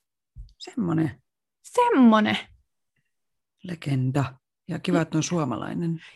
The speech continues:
Speaker 2: Joo, kun mä ajattelin, että, että tota, mullahan on sellainen lista. Mä oon tehnyt
Speaker 1: Mm.
Speaker 2: itselleen, että mistä legendoista mä haluan tehdä. Ja tää oli niistä yksi. Sitten mä vähän googlasin nopeasti kaikki läpi mun listalta, ja sit mä olin silleen,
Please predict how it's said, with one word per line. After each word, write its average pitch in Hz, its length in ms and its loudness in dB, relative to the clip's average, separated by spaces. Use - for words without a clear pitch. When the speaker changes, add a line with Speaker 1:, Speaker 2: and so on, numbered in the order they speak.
Speaker 2:
Joo, 392 240 6
kun 254 120 0
mä 320 100 6
ajattelin, 381 380 0
että, - 320 -2
että 143 280 -6
tota, 135 300 0
mullahan 254 300 4
on 233 60 0
sellainen 226 380 0
lista. - 320 -4
Mä 214 80 -6
oon - 100 -8
tehnyt 220 220 -8
Speaker 1:
Mm. 151 60 -2
Speaker 2:
itselleen, 156 400 -10
että 233 120 -12
mistä - 280 -6
legendoista 233 580 -4
mä 220 80 -4
haluan 226 320 -6
tehdä. 285 340 -2
Ja 214 100 -2
tää 202 260 4
oli - 160 0
niistä 208 380 -6
yksi. - 460 -6
Sitten - 180 -4
mä 226 80 6
vähän 214 260 2
googlasin 208 520 0
nopeasti - 480 -8
kaikki - 360 -2
läpi - 400 -4
mun 131 160 -10
listalta, 135 420 -6
ja 95 120 -4
sit - 140 -8
mä 220 80 -4
olin 135 140 -8
silleen, - 320 -8